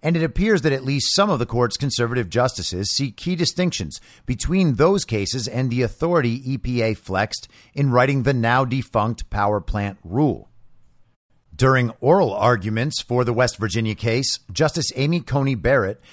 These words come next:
suggested that regulating greenhouse gases was, quote, "in the agency's wheelhouse," end quote, "and less of a mismatch with its authority than the C D C's rule." Ricky Revesz,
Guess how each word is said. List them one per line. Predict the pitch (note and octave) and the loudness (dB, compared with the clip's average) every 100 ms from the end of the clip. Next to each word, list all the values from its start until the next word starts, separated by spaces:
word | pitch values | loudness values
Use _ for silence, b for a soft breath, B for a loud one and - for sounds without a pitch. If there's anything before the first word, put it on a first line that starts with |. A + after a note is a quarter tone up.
| b | b
suggested | - D3+ G#2+ D3+ E3 - C3 | -4 -2 2 2 2 0 0
that | A#2 G#2 F#2 | 2 2 2
regulating | C#3 D#3+ F3 C3+ B2 | 0 2 0 0 -2
greenhouse | F2+ C3 A#2 A#2 G#2 | -2 0 2 0 0
gases | B2 B2 C#3 A2 D#2+ | 0 2 2 -2 -6
was, | E2+ A2+ A2 G#2 - _ | 0 2 2 -2 -8 _
quote, | - D3+ G#2+ A#2 b b _ | 0 2 2 -2 b b _
"in | E3 F#3 | 0 2
the | F3+ D#3 | 4 2
agency's | C#3 B2 A#2+ - A2 E2 | 0 0 -2 -2 -4 -2
wheelhouse," | C3+ E3+ A#2 G2 F#2 - - - _ | 2 2 2 2 2 -2 -6 -10 _
end | G2 F#2+ | -8 -6
quote, | - G2+ A2+ | -2 -2 -2
"and | - C3 A#2+ | -2 0 2
less | D#3+ D#3+ | 4 4
of | B2 | 2
a | A2+ | 2
mismatch | G#2+ A2 - G2+ G#2 G#2+ - b b | 2 0 0 0 0 -2 -10 b b
with | F#2+ C#3+ | -2 0
its | E3 | 0
authority | C#3+ - A2 G2 A2+ | -2 0 0 2 0
than | A2 A2+ | 0 0
the | A#2+ | 0
C | - A2 | -2 -2
D | A2 | -4
C's | - A2 E2 | -2 -4 -2
rule." | A2 D3+ C#2+ - _ _ b b b b - | 0 0 -2 -10 _ _ b b b b -2
Ricky | C3 C3 C3+ | -2 0 -2
Revesz, | G2+ A#2+ C#3 G#2+ G2+ C3 - | 2 4 4 2 0 0 -4